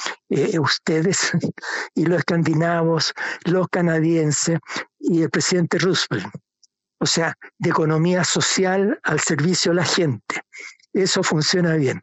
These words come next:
Hasta el día anterior al Banco Central Autónomo, el Banco Central está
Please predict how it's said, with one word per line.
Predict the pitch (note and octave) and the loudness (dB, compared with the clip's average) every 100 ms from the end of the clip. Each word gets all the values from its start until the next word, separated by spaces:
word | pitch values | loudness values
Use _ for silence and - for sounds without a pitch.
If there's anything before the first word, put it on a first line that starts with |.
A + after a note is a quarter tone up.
| - | -6
Hasta | G3+ - - G3+ D#4 | -4 -4 -4 -4 -2
el | G4+ F#3 | -2 0
día | C3+ G#3 B3 | 0 0 0
anterior | - F#3+ E3 F#3 E3 A#3 C4+ | 0 0 0 0 2 2 2
al | G3+ | 2
Banco | D3+ D3+ D#3+ | 2 0 0
Central | - D#3 F#3+ F3 | 0 0 0 0
Autónomo, | D#3 - F3+ G3 G3+ | 0 0 2 2 0
el | D3 | 0
Banco | D3+ E3 | 0 0
Central | D#3 E3+ - F#3 | 0 0 0 0
está | E3+ - F3+ | -2 -2 -2